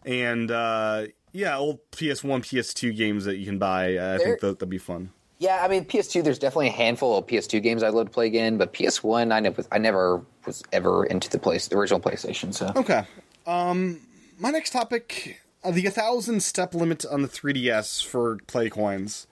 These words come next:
Speaker 1: I'm, I'm, are you with me in thinking that,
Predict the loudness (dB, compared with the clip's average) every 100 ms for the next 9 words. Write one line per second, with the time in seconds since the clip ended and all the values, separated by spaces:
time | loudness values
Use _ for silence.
0 | _ _ _ _ _ -2 -2 -2 -6 -10
1 | -12 _ _ _ -20 -20 _ -10 -2 0
2 | 2 0 -2 0 0 0 0 0 0 2
3 | 0 0 -2 -8 -10